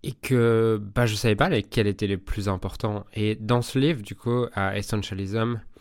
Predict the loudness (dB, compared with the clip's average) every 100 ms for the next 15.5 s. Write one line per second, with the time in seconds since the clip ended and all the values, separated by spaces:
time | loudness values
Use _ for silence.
0 | -20 -18 -12 -2 2 4 2 4 6 6
1 | 0 -8 _ -12 0 4 4 2 -2 -6
2 | -8 -12 -14 -16 -20 -20 -10 -2 4 4
3 | 4 4 4 4 2 0 0 2 2 2
4 | 0 0 -2 -4 -2 0 0 2 0 0
5 | -2 -4 -6 -14 -18 -20 -20 -20 -20 -20
6 | -20 -18 -2 2 6 6 4 -12 _ -6
7 | -2 2 4 6 6 6 4 4 4 2
8 | -2 -2 0 0 4 8 10 8 6 2
9 | 2 4 2 2 2 2 2 2 2 2
10 | 4 2 -4 -20 _ _ _ _ _ 4
11 | 4 4 2 2 2 0 0 0 0 -4
12 | -6 -8 -10 -18 -20 -20 -18 -16 -12 -2
13 | -2 0 -2 0 0 2 0 -4 -4 -6
14 | -4 0 2 2 2 0 -4 -4 -8 2
15 | 2 4 0 -2 -6